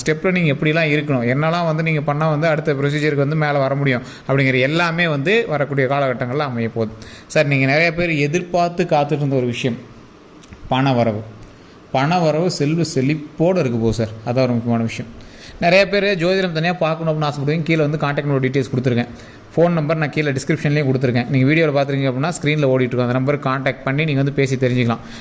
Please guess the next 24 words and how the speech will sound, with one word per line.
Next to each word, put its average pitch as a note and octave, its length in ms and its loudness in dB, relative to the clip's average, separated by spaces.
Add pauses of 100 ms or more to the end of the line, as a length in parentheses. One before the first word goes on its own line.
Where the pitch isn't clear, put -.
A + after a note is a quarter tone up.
(120)
நிறைய C#3+ 320 4
பேரினுடைய C#3+ 520 0
கேள்விக்கான E3+ 560 0
பதில் D3 240 0
அதுல C3 260 2
இருக்கும். A#2+ 280 -4 (680)
உங்களுடைய B2 440 2
கேள்விக்கான D3 480 0
பதில் E3+ 340 0 (500)
A D#3+ 240 2
to G3 160 -4
Z E3+ 40 0
நீங்க F3+ 300 0
வந்து D#3+ 160 -2
கேட்டு C#3 320 0
தெரிஞ்சுக்கலாம். A#2+ 360 -2 (360)
நிறைய F#3 440 2
பிரபலமான F3 800 0
அரசியல்வாதிகளும் D3 840 0
நடிகர் D3 320 2
நடிகர்களும் C#3 600 2 (560)
நம்மகிட்ட C#3+ 380 2
கேட்டு E3 500 0 (360)
அந்த C#3 180 -2